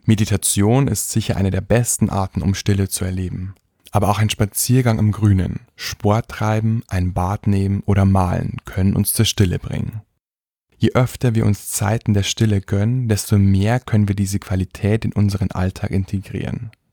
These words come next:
Wenn wir einmal betrachten, wie viel Zeit wir mit äußeren Dingen und Tätigkeiten verbringen und wie viel Zeit dagegen mit unserem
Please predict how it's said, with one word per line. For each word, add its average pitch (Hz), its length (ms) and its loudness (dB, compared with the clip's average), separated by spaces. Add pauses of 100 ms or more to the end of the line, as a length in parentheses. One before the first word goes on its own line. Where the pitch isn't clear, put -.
(1200)
Wenn 104 220 4
wir 101 80 2
einmal 98 200 2
betrachten, 101 840 -2
wie 104 100 -2
viel 95 160 -2
Zeit 98 320 -2
wir 101 60 -2
mit 98 220 -2
äußeren 104 480 2
Dingen 104 240 4
und 95 140 0
Tätigkeiten 98 720 -4
verbringen 98 640 -2
und 98 140 2
wie 107 80 4
viel 101 180 2
Zeit - 380 -4
dagegen 101 340 0
mit 98 140 0
unserem 98 400 0